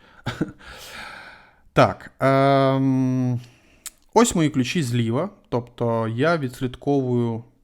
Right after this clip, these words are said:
п'ять ключових слів, і це максимум для безкоштовної версії. Більше, на жаль,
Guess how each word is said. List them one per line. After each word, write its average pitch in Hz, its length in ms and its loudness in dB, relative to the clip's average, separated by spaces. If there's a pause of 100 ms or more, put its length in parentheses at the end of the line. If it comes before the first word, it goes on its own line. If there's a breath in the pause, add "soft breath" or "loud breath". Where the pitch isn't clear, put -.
п'ять 127 560 0
ключових 123 440 -4
слів, 220 540 -4
і 147 220 -6
це 147 460 -4
максимум 127 600 -2
для 120 380 -2
безкоштовної 120 600 -6
версії. 113 520 -8
Більше, 131 340 -8
на 113 120 -4
жаль, 123 240 -2